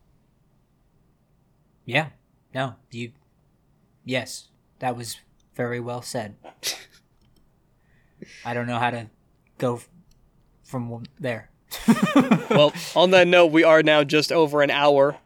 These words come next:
Speaker 2: on our episode here, so I guess
Speaker 1: Are we,
Speaker 2: that's,
Speaker 1: are you really
Speaker 2: uh,
Speaker 1: gonna have us end with that? Why are we so bad at ending this thing?
Speaker 2: <laughs> Well, I would say something else then. What you got?
Speaker 1: I don't know. I mean, I hope you
Speaker 2: All right.
Speaker 1: cut what I
Speaker 2: Score,
Speaker 1: had
Speaker 2: score
Speaker 1: last
Speaker 2: out of,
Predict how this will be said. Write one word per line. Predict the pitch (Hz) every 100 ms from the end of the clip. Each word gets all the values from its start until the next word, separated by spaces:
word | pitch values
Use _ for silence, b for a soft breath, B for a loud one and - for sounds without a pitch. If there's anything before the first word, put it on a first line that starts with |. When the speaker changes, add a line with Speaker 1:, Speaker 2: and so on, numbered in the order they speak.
| - 143
Speaker 2:
on | 135 131 131 127 -
our | 131 127
episode | 127 135 - 131 123
here, | 127 123 139 -
so | - 123 113 120
I | 123
guess | 127
Speaker 1:
Are | 127
we, |
Speaker 2:
that's, | 135 131 123 123
Speaker 1:
are |
you | 123
really | 127
Speaker 2:
uh, | 123
Speaker 1:
gonna | 123 110 _ _
have | 143 131
us | 123 -
end | 127 131 127
with | 131 -
that? | 143 143 _
Why | 165 160 247
are |
we | 233
so | - 202 208
bad | 190 190
at | 180 185
ending | 165 160 143
this | - - 494
thing? | - 381 196
Speaker 2:
<laughs> | 349 320
Well, | 302 302 302 294
I |
would | 311
say | 311 285
something | - 285 269
else | 285 -
then. | 160 143
What | 214
you | 233
got? | 240 127 - - _ _ _ b b
Speaker 1:
I | 90 113
don't | 123 85
know. | 87 107 139
I | 127
mean, | 123 127 123 _ _ _ _ _ -
I | 127
hope | 127 160
you | 165 -
Speaker 2:
All | 208
right. | 160 -
Speaker 1:
cut | 147
what | 131
I |
Speaker 2:
Score, | 139 269 277 269
Speaker 1:
had | 254
Speaker 2:
score | - 262 269
Speaker 1:
last |
Speaker 2:
out | 262
of, | 247